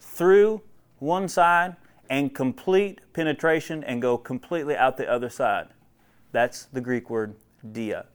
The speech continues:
It means to thoroughly penetrate. Bolos means to throw. So when I compound these two words together, I find that how he operates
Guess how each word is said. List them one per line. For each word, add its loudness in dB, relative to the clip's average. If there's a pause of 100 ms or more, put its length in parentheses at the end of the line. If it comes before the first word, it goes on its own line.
(1000)
It -6
means -4
to -12
thoroughly -2
penetrate. -8 (1500)
Bolos 4
means -6 (300)
to -8
throw. 0 (1200)
So -2
when 2
I 6
compound -2
these -4
two -4
words -2
together, 2 (340)
I 0
find 4 (180)
that 2
how 8
he -2
operates 2